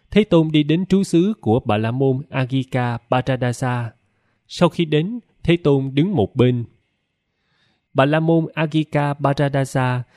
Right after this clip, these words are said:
thấy Thế Tôn đi khất thực đến, thấy vậy liền nói lên bài kệ với Thế Tôn: "Vị đầy đủ ba minh, thiện sanh và nghe nhiều, minh hạnh được trọn vẹn, hãy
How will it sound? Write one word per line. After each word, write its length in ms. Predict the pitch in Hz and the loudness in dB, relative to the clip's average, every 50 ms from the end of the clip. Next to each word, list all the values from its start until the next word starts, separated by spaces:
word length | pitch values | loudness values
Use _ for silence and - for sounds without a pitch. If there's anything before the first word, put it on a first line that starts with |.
| _ _ _ - | _ _ _ -4
thấy 140 | - 175 196 | -2 -2 0
Thế 180 | - - 208 214 | 2 2 0 2
Tôn 340 | - 165 151 147 143 147 143 139 | 4 4 4 4 4 2 0 0
đi 180 | 143 139 135 | 2 2 2
khất 280 | 131 - 185 220 - - | 0 0 -2 -2 -2 0
thực 220 | 123 104 - - | -2 -2 -2 0
đến, 320 | 143 131 139 151 190 233 220 _ _ _ _ _ _ _ | -2 0 0 0 -2 -6 -8 _ _ _ _ _ _ _
thấy 180 | - - 214 208 | -2 0 0 0
vậy 380 | - 110 101 95 95 95 104 117 _ _ _ _ - | 2 0 -2 -2 -2 -4 -6 -10 _ _ _ _ -4
liền 360 | 135 123 123 123 127 123 117 | 0 2 2 2 2 0 0
nói 140 | 131 156 175 | 0 0 2
lên 280 | 170 147 143 143 139 123 | 2 2 0 0 -2 -2
bài 160 | 117 101 98 95 | -2 -2 -2 -2
kệ 320 | - - 98 90 90 90 | -2 -2 -2 0 0 -2
với 160 | - - 156 | -2 -2 -2
Thế 180 | - - 160 160 | 0 0 0 0
Tôn: 360 | - 135 131 131 131 127 117 - _ _ _ _ _ _ _ _ _ _ _ _ _ _ _ _ _ _ _ _ _ _ _ _ _ - | 2 4 4 4 4 2 -4 -8 _ _ _ _ _ _ _ _ _ _ _ _ _ _ _ _ _ _ _ _ _ _ _ _ _ -2
"Vị 280 | 131 120 113 117 120 | 0 2 2 2 0
đầy 200 | 120 123 120 120 | 0 0 0 0
đủ 260 | 117 110 107 117 156 170 | 2 0 0 0 0 0
ba 160 | - 147 147 147 | 0 0 0 2
minh, 340 | 151 156 156 156 151 151 147 _ _ _ _ _ _ - | 2 2 2 2 0 -2 -4 _ _ _ _ _ _ -6
thiện 260 | - 123 104 104 110 | 0 0 2 0 0
sanh 340 | - - 160 160 160 160 151 - | -2 -4 -4 -2 -2 -4 -4 -2
và 120 | - 110 104 | -2 -2 -2
nghe 240 | 107 123 151 156 | 0 0 0 0
nhiều, 420 | 139 117 104 98 95 95 92 85 80 _ _ _ _ _ _ _ - | 0 0 -2 0 0 0 -2 -2 -6 _ _ _ _ _ _ _ 0
minh 200 | 165 185 185 170 - | 2 2 2 2 0
hạnh 300 | 117 104 95 92 101 107 | -2 -4 -4 -4 -6 -4
được 160 | 113 107 - - | -2 -4 -2 -2
trọn 220 | - 98 90 92 95 - | -2 -2 -2 -2 -4 -4
vẹn, 380 | 101 90 87 87 90 92 90 - _ _ _ _ _ _ | -4 -2 -2 -4 -6 -8 -10 -12 _ _ _ _ _ _
hãy 240 | _ - 113 127 | _ -2 -2 -2